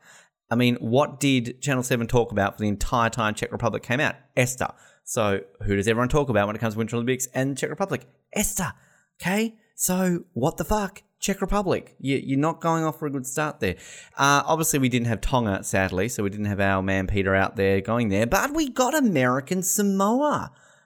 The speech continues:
going out there on the, on the shirtless front, which, can I say, uh, his name's Nathan Crumpton. He's in skeleton, good-looking rooster,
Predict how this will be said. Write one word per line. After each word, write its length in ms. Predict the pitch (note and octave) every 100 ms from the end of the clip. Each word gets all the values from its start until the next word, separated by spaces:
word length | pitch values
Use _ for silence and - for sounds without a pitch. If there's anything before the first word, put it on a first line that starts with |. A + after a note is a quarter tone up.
| _
going 300 | - D3+ C#3+
out 280 | C3 B2 -
there 380 | B2 A#2+ A2+ G#2+
on 200 | A#2+ A2+
the, 60 | A2
on 220 | A2 A2+
the 60 |
shirtless 480 | G#2+ - A2 - G2
front, 300 | - G2+ A#2+
which, 300 | F#3+ F#3+ - - - - _ _ _ - - -
can 160 | C4+
I 100 | D#4
say, 460 | C#4+ A3+ G3 B3+ E4+
uh, 160 | - F#3
his 160 | F3
name's 220 | F3 D#3+
Nathan 340 | D3 D#3+ F3 F#3
Crumpton. 380 | - D#3+ G3 F#3+
He's 120 | D#3+
in 80 | E3
skeleton, 580 | - C3 C3 C3 F#3
good-looking 460 | G3+ D#3+ E3 A3 F#3+
rooster, 500 | A#2+ A#2 - G#3